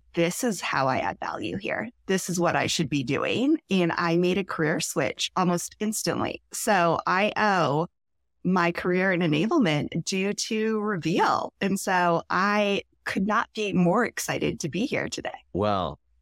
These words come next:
Speaker 2: all of the warm and fuzzies are just coursing
Speaker 1: Yeah.
Speaker 2: through my veins right now. I can't take credit for that episode. So Devin Reed, Sheena Badani, we stand on the shoulders of giants. Thanks for all of your evangelism for the podcasting and the B two B SaaS space. I do want to touch on a topic,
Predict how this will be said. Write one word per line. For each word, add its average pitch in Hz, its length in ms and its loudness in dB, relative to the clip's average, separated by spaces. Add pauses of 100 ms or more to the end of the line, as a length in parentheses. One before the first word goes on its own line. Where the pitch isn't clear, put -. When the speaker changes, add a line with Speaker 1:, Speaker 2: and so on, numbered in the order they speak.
Speaker 2:
all 110 540 2
of 101 160 0
the 101 80 2
warm 92 240 0
and 90 140 -2
fuzzies 87 420 -2
are 92 180 -4
just 90 260 -6
coursing 98 420 0
Speaker 1:
Yeah. - 60 -2
Speaker 2:
through 92 180 -4
my 90 120 0
veins 85 240 -2
right 87 140 -2
now. 87 140 -2
I 90 80 -2
can't 139 260 -2
take 131 140 0
credit 123 200 2
for 123 100 0
that 110 180 2
episode. 107 480 2
So 101 120 2
Devin 120 320 2
Reed, 104 400 4 (220)
Sheena 160 240 2
Badani, 113 500 4
we 101 120 4
stand 127 300 2
on 110 60 4
the 98 60 2
shoulders 95 380 0
of 80 60 -4
giants. 92 360 0
Thanks 98 240 0
for 92 260 2 (360)
all 110 260 4
of 95 100 0
your 90 600 2 (320)
evangelism 92 720 0
for 90 200 -2
the 80 60 -4
podcasting 82 720 0
and 80 80 0
the 73 40 -4
B 80 120 0
two 76 60 0
B 78 80 2
SaaS 78 260 -2
space. 76 340 -4 (260)
I 113 80 0
do 127 320 2
want 110 400 2
to 98 140 -2
touch 98 300 -2
on 92 120 2
a 85 60 0
topic, 85 580 -2